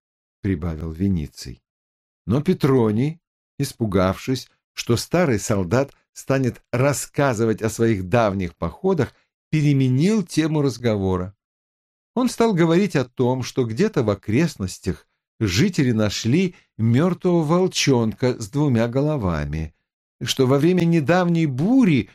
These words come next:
молния ударила в крышу храма Луны, а это, принимая в расчет позднюю осень, вещь совершенно невероятная.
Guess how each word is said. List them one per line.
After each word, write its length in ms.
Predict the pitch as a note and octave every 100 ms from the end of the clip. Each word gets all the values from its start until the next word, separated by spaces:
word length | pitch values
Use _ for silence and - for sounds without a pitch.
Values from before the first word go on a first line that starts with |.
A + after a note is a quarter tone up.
| _
молния 600 | A#2 C3 E3+ A3 F3 D3 C3
ударила 580 | C3 A#2+ E3 E3 D3+
в 80 | B2+
крышу 400 | - E3 D3+ C#3
храма 440 | - B2 C#3+ D#3+ C#3+
Луны, 720 | A#2 A2 G2+ G2 G2 G#2+ A#2+ _ _ -
а 160 | B2+
это, 420 | A2 G2 G2+ E3+ D#3+
принимая 460 | E3 E3+ E3+ E3+
в 60 | E3
расчет 460 | D#3+ - - E3+
позднюю 500 | - E3 D#3 D3+ D#3+
осень, 440 | E3 D#3+ - D#3+ - _ _
вещь 400 | A2 G#2+ B2+ B2
совершенно 1000 | - C#3+ B2 G2 - - A2+ D#3+ F3 G3
невероятная. 1120 | G3 G3 G3+ G3+ F3 A#2 D2+ - E2+ C#2+ -